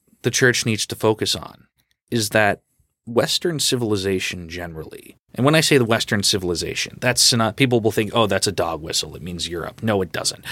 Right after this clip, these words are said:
Western civilization is the civilization of the Catholic Church. It includes anybody who adopts the traditions of the Church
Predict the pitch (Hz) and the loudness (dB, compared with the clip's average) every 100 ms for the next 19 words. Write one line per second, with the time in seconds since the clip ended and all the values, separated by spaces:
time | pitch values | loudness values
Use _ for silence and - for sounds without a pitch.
0 | - - 110 - 139 135 135 135 120 98 | -12 0 2 4 4 4 4 4 4 4
1 | 95 95 90 - - 104 107 101 95 85 | 2 -2 -4 -2 0 2 2 2 0 -2
2 | 98 87 - 98 85 98 - - 69 - | -4 -4 -2 -4 -2 -4 -4 -6 -4 -6
3 | 95 90 - 123 123 110 120 117 107 101 | -4 -6 0 4 6 4 4 4 4 2
4 | 98 101 87 90 101 - 135 120 113 110 | 2 0 0 -2 0 0 -2 -2 -2 0
5 | 110 101 95 85 - 82 - | 0 -2 -4 -4 -4 -4 -6